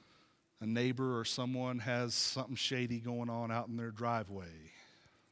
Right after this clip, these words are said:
We are consumed with safety, and, and we should be. Huh? Yeah? Or should we?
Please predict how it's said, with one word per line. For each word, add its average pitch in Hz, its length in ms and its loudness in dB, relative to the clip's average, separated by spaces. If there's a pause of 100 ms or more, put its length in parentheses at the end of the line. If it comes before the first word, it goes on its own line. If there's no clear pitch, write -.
(800)
We 226 220 4
are 262 80 2
consumed 240 880 2
with 175 120 4
safety, - 540 -2 (760)
and, 170 200 2
and 175 100 2
we 156 80 4
should 101 260 -2
be. - 200 -16 (1000)
Huh? 190 120 -4 (260)
Yeah? 214 160 -6 (2750)
Or 123 80 -6
should 127 280 -4
we? - 100 -16